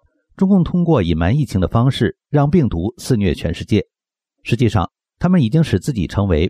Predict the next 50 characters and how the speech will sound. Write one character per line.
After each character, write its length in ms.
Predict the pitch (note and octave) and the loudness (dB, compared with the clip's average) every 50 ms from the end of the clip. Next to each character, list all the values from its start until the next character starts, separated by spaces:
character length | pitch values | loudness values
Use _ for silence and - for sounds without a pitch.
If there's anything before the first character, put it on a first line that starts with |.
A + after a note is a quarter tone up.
| - - | -2 0
被 140 | - D3 | 0 0
世 140 | - - F3 | 0 0 0
界 120 | D3+ C#3+ G#2+ | 0 0 0
其 120 | - - | 0 0
他 120 | - C3+ | 0 0
各 200 | C#3 - F#3 B2+ | 0 0 0 -2
国 260 | - - D#2+ D2+ D#2+ - - | 0 0 0 -2 -2 -2 -4
声 200 | - - A#2 A2 | -4 -2 -2 -2
讨 140 | - D#2 B1+ | -2 -4 -6
的 80 | C2 | -6
对 160 | - E2 D2+ | -6 -6 -6
象。 180 | D2+ - F#2+ E2 - _ _ _ _ _ _ _ _ _ _ _ - | -4 -2 -2 -2 -4 _ _ _ _ _ _ _ _ _ _ _ -4
培 140 | - B2 B2 | -2 0 2
恩 100 | C3+ C#3+ | 2 2
议 40 | |
员 180 | C3 G2 F#2 F#2 | 2 0 0 0
表 220 | F#2 D#2 - - | 0 -2 -2 -4
示， 240 | - - G2 F#2+ - _ _ _ _ _ _ _ _ - | -4 -4 -4 -4 -4 _ _ _ _ _ _ _ _ -4
现 160 | - B2 A2 | -2 -2 0
在 180 | G#2 G2+ F#2+ - _ _ _ _ _ _ | 0 0 -2 -2 _ _ _ _ _ _
中 140 | - F#3+ F3+ | 0 2 2
国 80 | G3 | 2
许 180 | F3+ - A2+ G#2 | 2 2 0 0
多 140 | B2+ D3 C#3+ | 2 2 2
人 240 | A2 F2 F2 - - | 2 2 0 0 0
正 140 | - D3+ C3 | 0 0 2
在 80 | A2 | 0
通 180 | G#2 - C3+ D3+ | 0 -2 -2 0
过 140 | C#3+ C3 G#2+ | 0 0 0
中 180 | - D3+ D#3+ | 0 -2 -2
共 80 | D#3+ D3 | 0 0
的 80 | G2+ | 0
所 160 | F2 - - E2 | -2 -2 -4 -2
作 120 | F#2+ B2 A2 | 0 0 0
所 200 | - - E2 D2 | 0 -2 -4 -4
为 280 | D#2 E2 D#2 E2 F#2 - _ | -2 -2 -2 -2 -4 -6 _
了 180 | - A2+ A#2 C3+ | 0 0 2 2
解 200 | - G#2 E2+ C#2+ | 2 0 -2 -2
中 180 | - - A#2+ A#2+ | 0 0 0 0
共 80 | A#2 F#2 | 0 0
的 100 | C#2+ - | -2 -4
邪 160 | - - E2 | -6 -8 -6
恶， 240 | D#2 F#2 G2+ G2 - _ _ _ _ _ _ _ _ _ | -2 -2 -2 -2 -2 _ _ _ _ _ _ _ _ _
他 80 | - F3+ | -2 0
们 100 | F#3+ F#3 D3 | 2 2 2
已 20 | |
经 160 | A#2 D3+ E3+ | 2 2 2
意 100 | G3 F#3 | 4 2
识 140 | C3 - G#2+ | 2 0 0
到 240 | D#2+ D2+ C#2+ - | 0 0 -2 -2